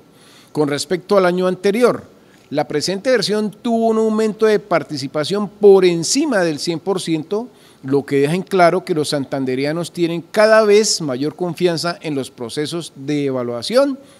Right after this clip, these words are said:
y premiación que aplica esta estrategia. De las dieciséis categorías establecidas, la de mejor concejal de municipios básicos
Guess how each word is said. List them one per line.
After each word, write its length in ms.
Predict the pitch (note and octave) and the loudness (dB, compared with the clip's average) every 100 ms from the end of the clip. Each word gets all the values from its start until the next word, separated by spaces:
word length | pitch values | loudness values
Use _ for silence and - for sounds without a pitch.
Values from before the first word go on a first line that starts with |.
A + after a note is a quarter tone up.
| - | -2
y 120 | E3 | -2
premiación 800 | - D3+ D3 C3+ B2+ G#3 A#3 A#3+ - - _ - | 0 0 0 0 -2 0 0 0 -8 -20 _ -6
que 200 | D#3 C#3 | 0 0
aplica 560 | B2+ - A3+ F#3 E3+ | 0 -4 -6 -2 -2
esta 220 | D#3 - D#3 | -2 -4 -6
estrategia. 680 | - A#2+ A#2 B2+ G#2+ F#2 - _ - - - - - | -6 -8 -6 -8 -8 -16 -20 _ -20 -20 -20 -20 -4
De 200 | D3 G#3+ | 4 6
las 120 | F#3+ | 6
dieciséis 480 | E3+ C#3+ D3+ G#3 B3 | 4 0 0 0 0
categorías 640 | D#4 C4 G#3+ F#3 F3+ F#3+ | -2 -2 2 4 4 2
establecidas, 920 | G3 - E3 C#3 C3 F3 D3 D3+ D3+ C3 | -2 0 0 0 -2 0 2 2 -2 -8
la 80 | |
de 120 | A#2+ A2+ | -6 -6
mejor 300 | A#2 C3+ D3+ | -6 -8 -6
concejal 720 | D#3+ E3 C#3 C#3 D3+ D3+ C#3 | -6 -4 -4 0 0 0 -4
de 80 | |
municipios 500 | B2+ A#2 A2+ C3+ F#3 | -6 -6 -10 -6 -2
básicos 580 | E3 D3+ E3 F#3 G#3 - | 0 -2 -4 -10 -10 -10